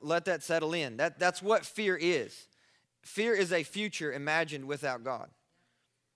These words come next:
You know, how many times are we afraid of the future?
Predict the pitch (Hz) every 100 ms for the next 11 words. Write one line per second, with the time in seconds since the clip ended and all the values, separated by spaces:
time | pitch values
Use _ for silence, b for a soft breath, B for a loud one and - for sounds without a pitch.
0 | _ _ _ _ _ _ _ _ _ _
1 | _ _ _ - 185 196 190 233 233 196
2 | 214 190 185 175 160 165 185 175 147 156
3 | 151 - -